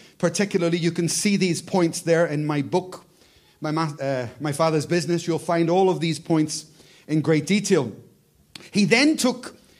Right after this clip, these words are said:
certain steps, which I would advise you to consider if you intend to start a business. Step number one, we've mentioned this a few times in the last few weeks. <coughs> He, he, he declared his intention.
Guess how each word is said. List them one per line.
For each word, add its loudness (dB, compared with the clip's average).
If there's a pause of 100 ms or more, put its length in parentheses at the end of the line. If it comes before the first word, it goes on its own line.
(240)
certain 2
steps, -4
which -4
I 0
would -2
advise -2
you -4
to -10
consider -2
if -4
you 0
intend -2
to -8
start -2
a -6
business. -8 (200)
Step -4
number 0
one, 0 (180)
we've -2
mentioned -2
this -2
a -2
few -2
times -2
in -4
the 0
last 0
few -2
weeks. -4 (840)
<coughs> -4
He, 4
he, 4
he 4
declared 12
his 6
intention. 0